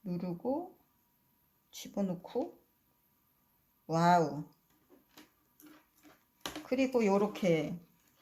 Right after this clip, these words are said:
요 어댑터랑 연결을 해주는 거예요. 자, 테스트를 또 해봐야겠죠?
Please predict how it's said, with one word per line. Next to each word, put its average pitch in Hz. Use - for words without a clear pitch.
요 185
어댑터랑 202
연결을 202
해주는 170
거예요. 170
자, 196
테스트를 269
또 262
해봐야겠죠? 311